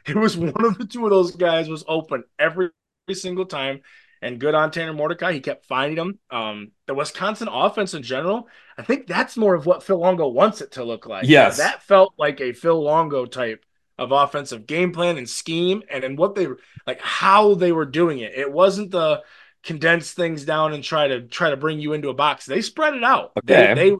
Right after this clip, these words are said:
Speaker 1: they opened it up a little bit more.
Speaker 2: So that therein lies the interesting part. This is what, uh, uh,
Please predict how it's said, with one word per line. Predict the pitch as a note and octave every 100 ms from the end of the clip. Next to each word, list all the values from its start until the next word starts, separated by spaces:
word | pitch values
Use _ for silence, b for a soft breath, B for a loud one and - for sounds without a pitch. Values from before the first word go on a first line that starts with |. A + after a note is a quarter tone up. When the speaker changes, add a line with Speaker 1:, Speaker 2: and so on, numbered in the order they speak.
| -
Speaker 1:
they | G3+
opened | F#3+ A#3 A3 F3+
it |
up | F#3 F#3
a |
little | A2 G2
bit | F#2+
more. | F#2 D#2 _ _ -
Speaker 2:
So | - F3 D#3+ C3+
that | A#2+ D3+ F3+ G3 -
therein | D3 D3+ F3+ D#3+ D3+ D3
lies | B2+ B2+ C3 B2
the | C3
interesting | B2+ A#2+ A#2 - A2+ G2
part. | A#2 G2+
This | G2 B2
is | C#3
what, | A2+ A#2 A2+ G#2+
uh, | C3+
uh, | A#2 G#2+ G#2 G#2 G#2 G2 G2